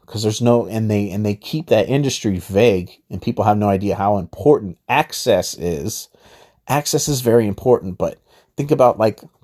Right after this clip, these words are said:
the, the password to your computer or whatever. Access is important. Well, the keys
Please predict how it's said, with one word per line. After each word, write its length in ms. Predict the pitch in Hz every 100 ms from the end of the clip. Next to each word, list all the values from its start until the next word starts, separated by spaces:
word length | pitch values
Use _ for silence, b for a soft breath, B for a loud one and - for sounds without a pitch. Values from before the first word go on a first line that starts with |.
| -
the, 340 | 107 101 92
the 100 | 92
password 580 | - - 139 - 113 95
to 60 | 98
your 100 | 95
computer 480 | - 90 147 151 113
or 100 | 92
whatever. 260 | 110 110
Access 380 | - 151 - 147
is 140 | 131 107
important. 480 | - 160 117 95
Well, 100 | 95
the 80 | 98
keys 720 | - - 220 185 120 151 180